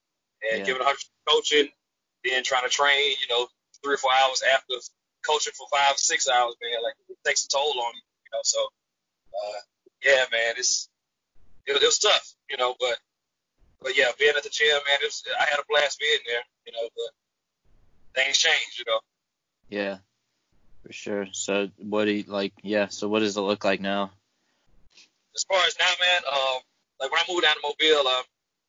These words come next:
Speaker 1: I always, I, I used to make trips pretty frequently going down to Biloxi to train at Alan Belcher's gym. Um, so they had a pretty good, you know, crop of guys, but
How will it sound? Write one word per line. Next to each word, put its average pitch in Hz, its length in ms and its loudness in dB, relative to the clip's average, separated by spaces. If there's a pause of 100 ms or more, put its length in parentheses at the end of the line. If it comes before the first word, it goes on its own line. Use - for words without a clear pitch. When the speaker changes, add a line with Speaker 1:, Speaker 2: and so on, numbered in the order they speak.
(120)
Speaker 1:
I 156 260 4
always, 175 300 -4
I, 139 100 2 (160)
I - 40 2
used - 180 -4
to 151 60 2
make 147 80 -2
trips 156 240 -4
pretty 151 240 -8
frequently 151 340 -4
going 135 160 -2
down 131 140 -2
to 120 100 -12
Biloxi 131 380 0
to - 40 -8
train 135 280 0
at 120 80 2
Alan 131 180 0
Belcher's 139 260 -2
gym. 151 300 0 (480)
Um, 117 220 0
so 123 120 -2
they 139 120 4
had 139 160 4
a 127 100 -10
pretty 139 240 -4
good, 139 160 2 (160)
you 131 80 -8
know, 123 100 -2 (300)
crop 151 180 2
of 127 80 -10
guys, 147 540 2
but 127 160 -2